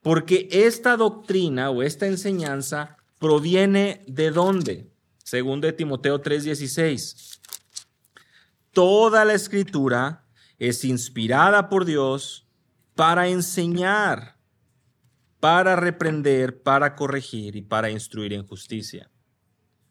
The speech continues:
Esta enseñanza, esta doctrina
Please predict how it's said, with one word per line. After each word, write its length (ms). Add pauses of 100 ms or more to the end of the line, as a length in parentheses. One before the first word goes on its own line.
(220)
Esta 420
enseñanza, 1040 (260)
esta 340
doctrina 880